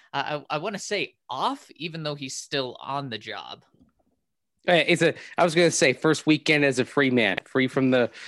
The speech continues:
Speaker 2: uh, from the day-to-day responsibilities. Now,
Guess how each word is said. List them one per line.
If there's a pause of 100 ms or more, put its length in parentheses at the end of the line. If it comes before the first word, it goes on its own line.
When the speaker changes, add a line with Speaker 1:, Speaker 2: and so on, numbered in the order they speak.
(160)
Speaker 2:
uh,
from
the
day-to-day
responsibilities.
Now,